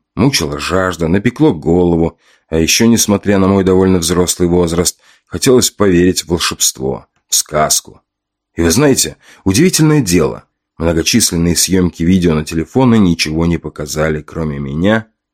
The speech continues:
и Мишель. Как мы оба общались недолгое время,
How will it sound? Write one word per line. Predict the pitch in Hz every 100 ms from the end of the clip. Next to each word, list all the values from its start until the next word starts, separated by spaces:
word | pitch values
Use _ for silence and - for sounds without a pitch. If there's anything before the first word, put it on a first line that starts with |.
| _
и | 101 95
Мишель. | 82 - - 69 64 _ _ _ _ _ -
Как | 87 82
мы | 82
оба | 123 110 113
общались | - - 95 87 -
недолгое | 80 80 78 80 76
время, | 92 107 107 101